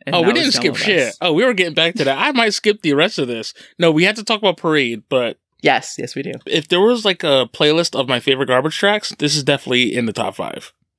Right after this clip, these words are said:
Speaker 1: There are few drops, like, bass drops,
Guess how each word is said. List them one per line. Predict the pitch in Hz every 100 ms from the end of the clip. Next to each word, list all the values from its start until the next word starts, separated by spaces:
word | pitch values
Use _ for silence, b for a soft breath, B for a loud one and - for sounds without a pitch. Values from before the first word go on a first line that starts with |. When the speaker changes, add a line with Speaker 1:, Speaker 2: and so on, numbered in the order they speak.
| _ _
Speaker 1:
There | 151 170 185
are | 196 185 180 175 175 170 165
few | - - - 185 196 220 240 247 247 247 _
drops, | - 131 123 - - -
like, | 131 131 _ _
bass | - 123 -
drops, | 117 110 - -